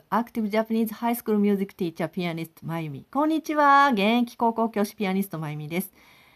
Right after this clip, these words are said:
えー、アナリティクスを見ると、本当にいろんな国の方が、あの、視聴してくださってるので、変な英語で挨拶してみました。それではよろしくお願いします。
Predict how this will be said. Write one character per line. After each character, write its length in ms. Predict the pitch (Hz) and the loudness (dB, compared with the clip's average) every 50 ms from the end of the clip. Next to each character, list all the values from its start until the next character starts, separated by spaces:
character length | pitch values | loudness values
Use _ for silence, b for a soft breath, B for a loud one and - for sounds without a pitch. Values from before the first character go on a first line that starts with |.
| b b b b | b b b b
え 500 | b 208 208 208 208 208 202 202 196 196 | b 2 2 4 4 4 4 2 2 0
ー、 20 | 190 - | 0 0
ア 120 | 208 214 | 0 2
ナ 120 | 240 277 | 2 2
リ 100 | 320 330 | 0 0
テ 60 | 330 370 | -2 -2
ィ 40 | |
ク 60 | 349 - | -4 -2
ス 140 | - 269 | 0 2
を 80 | 240 214 | 4 4
見 100 | 214 214 | 4 4
る 140 | 208 190 196 | 2 2 0
と、 560 | - - 185 185 180 175 170 165 - - _ - - | 2 2 4 6 6 6 4 2 0 -2 _ -8 -4
本 160 | 220 240 285 | -2 -2 -2
当 220 | - _ - 320 320 | -2 _ -2 0 0
に 160 | 311 302 311 | 2 2 2
い 40 | 294 | 2
ろ 140 | 302 311 | 2 2
ん 80 | 311 311 | 2 2
な 100 | 311 311 | 2 0
国 200 | 311 311 302 320 | 0 0 0 0
の 100 | 311 285 | 2 2
方 240 | - 262 240 233 190 | 0 0 0 2 2
が、 340 | 190 170 151 127 - - - _ - | 4 4 4 4 2 -2 -6 _ -4
あ 180 | - 180 185 175 | -2 0 0 0
の、 300 | 170 170 151 139 127 - | -2 -4 -6 -8 -10 -10
視 80 | - | -6
聴 160 | - 196 190 | -4 -2 -2
し 40 | 202 | -2
て 60 | - | -4
く 80 | 208 - | -4 -2
だ 100 | 190 208 | -2 -2
さ 140 | 226 - 226 | 0 0 -2
っ 100 | 226 - | -2 -2
て 120 | - 214 | -2 0
る 100 | 214 226 | 2 2
の 140 | 208 170 151 | 2 2 0
で、 260 | 151 170 165 160 - b b b b b b b | 0 0 0 -2 -4 b b b b b b b
変 280 | b - 294 294 254 220 | b 0 2 4 4 4
な 260 | 180 160 117 - - _ _ _ _ - | 2 2 0 -2 -8 _ _ _ _ 2
英 160 | 208 220 220 | 4 4 6
語 160 | 196 202 202 | 6 4 4
で 300 | 196 196 185 - - _ _ - | 4 4 2 2 -2 _ _ -2
挨 160 | 196 190 175 | -2 0 0
拶 220 | - 170 - 170 | -2 -4 -4 -4
し 40 | 165 | -4
て 100 | - 185 | -2 -2
み 60 | 180 | 0
ま 100 | 175 170 | 0 0
し 60 | 214 | -2
た。 260 | - - 143 123 - - | -2 0 0 0 0 -2
そ 100 | - - | -2 -2
れ 80 | 247 302 | 0 0
で 100 | 269 285 | 2 2
は 80 | 262 208 | 2 2
よ 100 | 170 156 | 2 0
ろ 100 | 160 160 | -2 -4
し 100 | - - | -6 -8
く 80 | - | -10
お 40 | 151 | -8
願 260 | 151 151 151 151 147 | -8 -8 -8 -8 -10
い 40 | 156 | -12
し 140 | - - - | -12 -12 -10
ま 160 | 156 151 151 | -10 -10 -10
す。 80 | - | -12